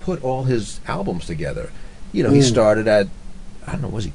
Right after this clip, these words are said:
Speaker 1: twenty-two,
Speaker 2: Yeah,
Speaker 1: three?
Speaker 2: he's
Speaker 1: I mean, he was a young guy talking about, I think he was married at the time, but you see his life and, and having kids and having a first baby and then having grown kids and having teen kids. And, and you think, well, he never has to, it,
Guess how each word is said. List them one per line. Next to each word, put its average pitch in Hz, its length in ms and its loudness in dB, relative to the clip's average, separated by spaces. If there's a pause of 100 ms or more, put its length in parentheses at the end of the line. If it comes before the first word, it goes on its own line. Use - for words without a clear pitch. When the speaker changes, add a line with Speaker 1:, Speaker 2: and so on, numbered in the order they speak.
Speaker 1:
twenty-two, - 720 2
Speaker 2:
Yeah, 120 160 8
Speaker 1:
three? 139 180 6
Speaker 2:
he's 151 80 2
Speaker 1:
I 127 40 0
mean, 123 80 2
he 123 60 4
was 113 80 -2
a 107 40 0
young 117 260 0
guy 117 300 2
talking 117 320 0
about, 104 340 2 (380)
I - 40 -8
think 151 220 0
he 110 60 -2
was 92 120 0
married 98 260 2
at 101 60 -2
the 101 60 -2
time, 110 180 2
but 110 140 0 (260)
you 139 100 4
see 123 320 4
his 127 200 4
life 175 260 0
and, 92 200 -2
and 98 160 0
having 107 340 2
kids 143 300 2
and 104 120 2
having 113 220 0
a 107 40 -6
first 117 240 0
baby 127 300 6
and 92 60 0
then 95 80 0
having 101 240 2
grown 117 240 0
kids 90 200 -2
and 95 80 -2
having 98 200 -2
teen 127 200 -2
kids. 87 200 -2
And, 90 160 -6 (460)
and 120 120 2
you 120 80 -2
think, 123 160 -4
well, 110 140 0
he 160 160 2
never 104 280 2
has 101 240 2
to, 95 260 2 (1040)
it, 123 160 4